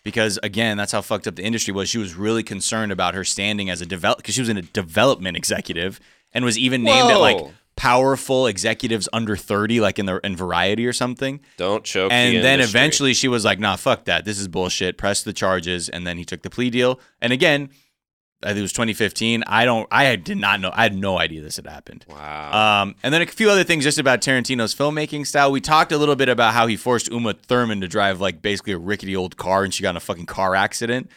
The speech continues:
Speaker 1: 'cause he was so insistent that she drive this piece of shit.
Speaker 2: What?
Speaker 1: I also didn't know that in Inglourious Basterds, when Diane Kruger's character is getting choked to death,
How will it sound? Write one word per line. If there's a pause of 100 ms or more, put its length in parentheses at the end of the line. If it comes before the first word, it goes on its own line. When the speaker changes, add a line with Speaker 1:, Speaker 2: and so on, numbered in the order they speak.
(140)
Speaker 1:
'cause
he
was
so
insistent
that
she
drive
this
piece
of
shit.
Speaker 2:
What? (100)
Speaker 1:
I
also
didn't
know
that
in
Inglourious
Basterds,
when
Diane
Kruger's
character
is
getting
choked
to
death,